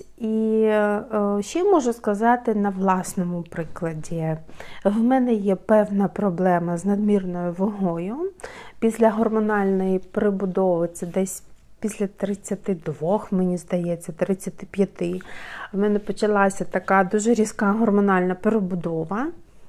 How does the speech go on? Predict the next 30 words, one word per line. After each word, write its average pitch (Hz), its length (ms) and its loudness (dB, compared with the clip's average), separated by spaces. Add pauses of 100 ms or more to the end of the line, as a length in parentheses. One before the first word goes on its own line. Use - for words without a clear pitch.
(640)
Ну, 202 60 0
так - 460 -6
різко, 247 440 2
прямо, 254 360 2
щоб 220 360 2
це - 360 -4
десь 214 320 0
роки 214 280 0
три, 190 360 0
напевно, 170 840 -6
от, - 320 -18 (300)
десь 190 420 -6
так. 170 480 -10 (440)
І, 208 360 0
е, 190 240 2
якщо 208 460 0
раніше 220 420 2
була 190 300 6
в 185 60 4
мене 190 240 2
фігура 208 480 2
така, 185 320 0
знаєте, 196 580 0 (580)
груша, 226 720 2 (460)
то 208 80 -4
тепер 302 440 6
<laughs> - 20 0
вона 294 160 8 (220)
яблуко. 214 640 2 (640)
Ось, 240 500 0